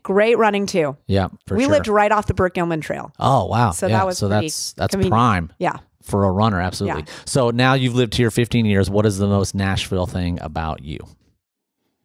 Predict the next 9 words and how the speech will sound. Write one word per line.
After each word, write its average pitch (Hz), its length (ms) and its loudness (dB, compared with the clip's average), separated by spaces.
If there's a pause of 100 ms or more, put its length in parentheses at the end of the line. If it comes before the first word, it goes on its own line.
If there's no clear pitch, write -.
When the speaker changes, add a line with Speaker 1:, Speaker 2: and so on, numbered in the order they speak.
Speaker 1:
<laughs> 175 60 -2 (840)
What's - 260 -6
the 214 80 -4
most - 180 -6
Nashville 196 360 -2
thing 185 180 -6
about 180 260 -2
me? 165 180 -6 (680)
Um, 190 640 2